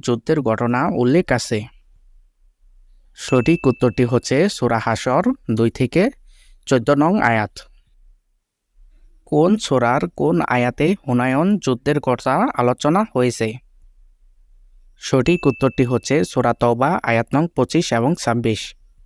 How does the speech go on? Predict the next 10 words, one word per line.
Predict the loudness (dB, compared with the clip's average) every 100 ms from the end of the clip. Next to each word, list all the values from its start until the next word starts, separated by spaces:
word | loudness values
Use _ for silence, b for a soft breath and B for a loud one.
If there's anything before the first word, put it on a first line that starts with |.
| -20 -20 _ _ _ -20 -20 -20 _ _ _
কোন | -2 0 0
সূরায় | 0 0 2 2 0
হস্তি | 0 -2 0 0
বাহিনীর | 2 0 0 0 2
ঘটনা | 0 0 0 0 0
উল্লেখ | 0 2 2 0 -2
আছে? | -4 -4 -6 -8 _ _ -20 -20 _ _ -20 _ _ -20 _ _ _ -8
সঠিক | 0 2 2 4 2
উত্তরটি | 2 0 2
হচ্ছে | 0 0 0